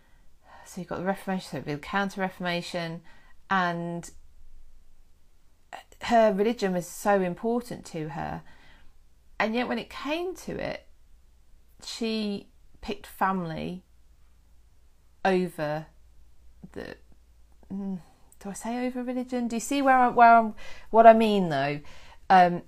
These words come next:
now, she had big hopes that Elizabeth would continue with her work, but I think she was a bit delusional in that, if she really believed that that was going to happen. But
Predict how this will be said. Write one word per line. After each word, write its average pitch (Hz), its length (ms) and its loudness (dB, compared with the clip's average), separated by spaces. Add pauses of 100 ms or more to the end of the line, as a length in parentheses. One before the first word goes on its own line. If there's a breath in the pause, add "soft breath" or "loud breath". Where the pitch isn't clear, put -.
now, 208 140 2
she 180 140 -4
had 196 240 -2
big 175 160 -4
hopes 180 320 -6
that - 120 -8
Elizabeth 160 600 -8
would 156 340 -4
continue 160 580 -8
with 151 240 -6
her 143 200 -10
work, 202 480 -4
but 165 80 -8
I 160 60 -6
think 175 240 -8
she - 140 -12
was 156 80 -8
a 151 40 -12
bit - 160 -12
delusional 156 680 -6 (180)
in 156 160 -6
that, - 340 -4 (560 loud breath)
if 123 120 -8
she 160 140 -6
really 151 280 0
believed 143 380 -4
that - 120 -14
that - 200 -4
was 151 80 -16
going 147 200 -8
to - 80 -18
happen. - 600 -8 (540 loud breath)
But - 140 -2